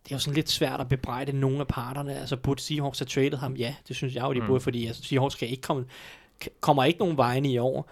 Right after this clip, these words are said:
Speaker 1: så de burde have taget et anden rundevalg, hvis de kunne få det for ham. Øh, eller et tredje rundevalg for den sags skyld, fordi jeg tror ikke, de får et tredje rundevalg,
Speaker 2: Nej, det gør de måske ikke nu,
Speaker 1: øh,
Speaker 2: nej.
Speaker 1: som kompensationsvalg. Det tror jeg heller ikke, de havde fået, uanset
Speaker 2: Nej.
Speaker 1: hvad. Fordi safety-markedet er bare ikke noget, der boomer,
Speaker 2: Mm.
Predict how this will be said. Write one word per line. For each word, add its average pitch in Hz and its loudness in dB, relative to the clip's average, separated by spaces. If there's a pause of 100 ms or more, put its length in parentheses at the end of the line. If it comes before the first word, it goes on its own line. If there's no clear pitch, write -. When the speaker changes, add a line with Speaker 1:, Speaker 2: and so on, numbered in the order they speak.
(140)
Speaker 1:
så 139 -8
de 135 2
burde 139 8
have 180 -2
taget 143 4
et 120 0
anden 127 0
rundevalg, 131 2
hvis 123 -4
de - -12
kunne 143 -2
få 139 0
det 139 0
for 127 0
ham. 147 0 (640)
Øh, 120 2
eller 117 2
et 107 -2
tredje 151 2
rundevalg 131 2
for - -2
den 123 0
sags 123 -4
skyld, 131 -2
fordi 123 0
jeg 113 0
tror 123 2
ikke, 143 0
de 147 -6
får 139 0
et 127 0
tredje 135 2
rundevalg, 123 0
Speaker 2:
Nej, - -4
det 131 -2
gør 143 6
de 131 0
måske 110 -4
ikke 123 -2
nu, 127 -2
Speaker 1:
øh, 131 0
Speaker 2:
nej. 139 2
Speaker 1:
som 120 2
kompensationsvalg. 123 0
Det 135 -4
tror 151 2
jeg - 6
heller 127 4
ikke, 127 0
de 131 -2
havde 123 4
fået, 131 2
uanset 131 2
Speaker 2:
Nej. 120 2
Speaker 1:
hvad. 131 2 (320)
Fordi 139 0
safety-markedet 127 0
er 120 -2
bare 143 2
ikke 131 -2
noget, 123 4
der 123 2
boomer, 127 0 (200)
Speaker 2:
Mm. 123 -2